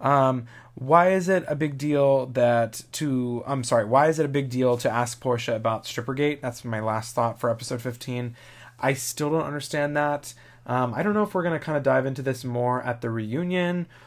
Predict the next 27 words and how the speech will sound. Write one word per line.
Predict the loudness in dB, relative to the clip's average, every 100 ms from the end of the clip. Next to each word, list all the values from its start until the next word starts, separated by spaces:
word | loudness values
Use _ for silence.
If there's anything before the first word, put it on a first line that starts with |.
| -20 -2
or | 0
what's | 2 -2
gonna | -2 -6
be, | -2 -4 -4 -6
what's, | -4 -6 -6 -8 -6
you |
know, | -4
what's | -4 -6
gonna | -6
happen. | -4 -2 -2
But | -2 -2 -4 -20 -12
I | -8
think | -6 -2
it | -2
was, | -2 -4 -8 -10
I, | -12 -6
I | -4
think | -4
it's | -4
just, | -4 -6 -12 -14
to | -10 -6
me, | -4 -4
it's | -4
a | -4
little | -2
bizarre | -4 -4 -2 0 -2
because | -2 -2 -2 -2